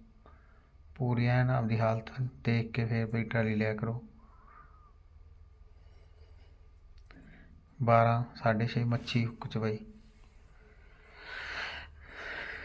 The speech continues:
ਪੂਰੀ ਮੋਡੀਫਾਈ ਟਰਾਲੀ ਹੈ, ਜਾਲੀ ਲੱਗੀ ਹੋਈ ਹੈ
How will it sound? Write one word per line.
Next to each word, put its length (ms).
ਪੂਰੀ 240
ਮੋਡੀਫਾਈ 480
ਟਰਾਲੀ 460
ਹੈ, 120
ਜਾਲੀ 360
ਲੱਗੀ 280
ਹੋਈ 140
ਹੈ 100